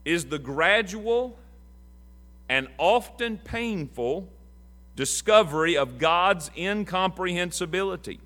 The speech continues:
You can be competent in many things, but you cannot be competent in God. Oh. Now let's let that sink in a minute.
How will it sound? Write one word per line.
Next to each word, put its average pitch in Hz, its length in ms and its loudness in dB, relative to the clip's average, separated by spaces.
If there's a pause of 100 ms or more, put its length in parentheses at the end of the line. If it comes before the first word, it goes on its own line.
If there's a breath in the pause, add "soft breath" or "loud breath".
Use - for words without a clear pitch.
(1120 soft breath)
You 262 180 2
can 254 180 -2
be 175 140 -2
competent 196 580 -2
in 135 240 -2
many 214 240 0
things, 107 680 -6 (1120)
but 123 160 -4
you 120 120 -8
cannot 180 640 -6
be 113 120 -10
competent 104 580 -12
in 95 180 -14
God. 73 320 -10 (1120)
Oh. 160 300 -12 (1600)
Now 123 140 -12
let's 156 200 -12
let 220 180 -8
that 208 200 -4
sink 220 360 -6
in 247 200 -2
a 170 60 -2
minute. 107 340 -10